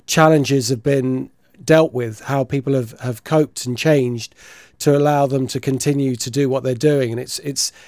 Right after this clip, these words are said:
even more inspirational. But if, if there was someone who was listening to this in Iran and wanted to play rugby and wasn't sure, what would you say to them to encourage them to play?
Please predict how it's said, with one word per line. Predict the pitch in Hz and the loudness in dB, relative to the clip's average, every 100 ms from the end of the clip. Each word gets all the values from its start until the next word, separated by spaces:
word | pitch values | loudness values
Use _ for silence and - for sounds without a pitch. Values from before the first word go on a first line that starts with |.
| - _ | -20 _
even | 170 165 139 151 | 6 6 6 4
more | 147 160 151 | 6 6 4
inspirational. | 135 - 139 151 160 - 123 98 117 - - - _ - | 2 0 2 4 2 0 -4 -6 -12 -20 -20 -20 _ 2
But | 180 | 4
if, | 202 - - - | 4 -2 -14 2
if | 190 - | 2 4
there | 208 208 | 2 4
was | 196 185 | 4 0
someone | - 214 233 226 202 175 | 2 2 4 2 4 0
who | 143 - 175 165 160 - | -4 -2 2 2 0 -6
was | 143 151 120 | -2 -2 2
listening | 160 185 - 160 135 | 2 2 2 2 0
to | - | -4
this | 123 120 - 139 | -2 -2 -2 -2
in | |
Iran | 127 127 143 143 131 | -2 2 4 4 2
and | 127 123 | -2 0
wanted | 147 156 147 - | 0 0 -2 -10
to | - | -10
play | - 147 | 0 0
rugby | 139 156 147 135 117 120 - - _ | 4 4 4 0 -2 -4 -12 -20 _
and | 151 143 | -2 4
wasn't | 175 170 151 127 | 4 4 2 0
sure, | - 170 160 113 104 117 - _ _ _ | 0 4 4 4 -2 -10 -16 _ _ _
what | 160 202 202 | 0 2 4
would | 190 185 | 2 2
you | 196 | 0
say | - 202 202 | 4 6 4
to | - 151 | 2 -2
them | 110 92 101 _ _ _ _ _ _ _ | -2 -8 -16 _ _ _ _ _ _ _
to | - | 0
encourage | 143 135 156 156 147 - | 0 2 2 2 2 -2
them | - 107 107 | -8 -8 -10
to | 113 | -14
play? | - 123 107 101 | -6 -6 -6 -10